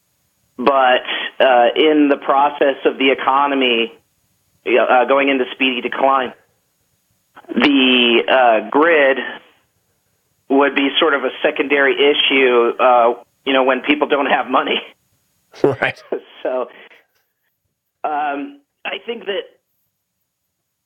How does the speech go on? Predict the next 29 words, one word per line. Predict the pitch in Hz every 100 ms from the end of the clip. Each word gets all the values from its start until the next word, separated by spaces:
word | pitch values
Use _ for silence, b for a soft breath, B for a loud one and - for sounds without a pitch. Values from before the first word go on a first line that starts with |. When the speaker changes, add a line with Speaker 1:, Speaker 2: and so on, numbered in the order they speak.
| _ _ _ _
Speaker 1:
I | 165
think | 170 196 170
that, | 156 156 139
uh, | 143
one | 143 165
of | 160
the | 143
biggest | 139 165 160 160
issues | - 156 - 160 143 131 -
in | 135 139
terms | - 143 139 131 127 - - _ _ _ _ _ _ _ _ _ _ _ -
of | 135 127 -
the | 131 127 120 120 -
internet | 147 151 123 101 - _ _ _ _ _ _ _ _ _ _ - B B -
is | 147 143
that, | 147 131
uh, | 127 117 117 104 - _ _ _ _ _ _ _ _ -
a, | 160 131
a | 135
lot | 147 160
of | 160
people | 160 -
use | 143 135 147 143
it | 147 -
as | 131 131
a | 131
main | 135 135 123
avenue | 123 127 127
of, | 127